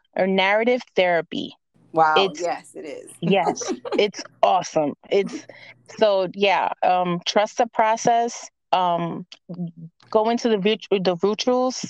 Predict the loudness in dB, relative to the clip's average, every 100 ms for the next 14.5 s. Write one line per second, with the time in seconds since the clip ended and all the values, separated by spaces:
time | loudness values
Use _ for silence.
0 | -6 -4 0 0 2 2 0 -2 -8 -12
1 | -4 0 2 2 0 -2 -2 -2 -2 0
2 | -2 -4 -2 0 0 -6 -18 _ _ _
3 | _ _ _ _ _ -2 0 2 0 -2
4 | -4 _ _ _ -2 0 0 0 0 -2
5 | _ _ _ _ 0 0 0 0 2 2
6 | 2 2 2 0 -2 -8 -20 _ _ -2
7 | 2 2 0 -4 -8 -2 -2 0 0 0
8 | 0 -2 -2 -2 -2 -2 -2 -6 -14 -16
9 | _ _ _ 0 4 4 2 2 2 2
10 | 0 0 0 0 0 0 2 2 -2 -4
11 | -2 -2 -2 -2 -2 -4 -4 -2 0 0
12 | -2 -6 -6 -8 0 0 2 -2 -2 -12
13 | -18 -16 -16 -18 -2 2 4 6 6 4
14 | 2 -6 -12 -12 -16